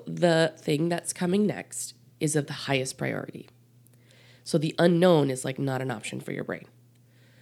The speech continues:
The unknown is like, "Nope, nope, we're not gonna deal with that." I would rather be with something I know is painful and stay in a dynamic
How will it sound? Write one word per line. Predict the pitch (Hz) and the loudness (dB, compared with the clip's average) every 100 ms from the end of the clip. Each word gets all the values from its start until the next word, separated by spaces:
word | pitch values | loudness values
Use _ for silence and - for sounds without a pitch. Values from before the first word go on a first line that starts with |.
| _ _ _ _ _ | _ _ _ _ _
The | - | 2
unknown | 147 156 156 | 4 6 4
is | 143 131 | 4 0
like, | 127 123 | -4 -4
"Nope, | 127 135 - - - _ - _ _ - | -2 -2 -2 -10 -20 _ -20 _ _ -8
nope, | 143 165 | -6 -4
we're | 160 | -2
not | 156 | -2
gonna | 165 | -2
deal | 165 170 | -2 -2
with | 165 | -2
that." | 175 165 151 - | -2 -2 -4 -2
I | 160 | 2
would | 180 160 | 2 2
rather | 160 165 196 220 | 2 4 4 2
be | 180 190 | 0 0
with | 180 | 0
something | 170 165 165 165 | 0 -2 0 0
I | 151 | 0
know | 147 151 | 2 2
is | 165 | 0
painful | - 151 147 196 226 294 - _ _ _ - - - _ _ _ _ _ - | -4 -2 -2 0 0 -2 -6 _ _ _ -20 -20 -20 _ _ _ _ _ -4
and | 156 | 0
stay | - - 170 | 0 4 6
in | 180 | 8
a | |
dynamic | 175 165 160 147 147 226 269 - - | 6 4 4 4 4 4 2 -2 -20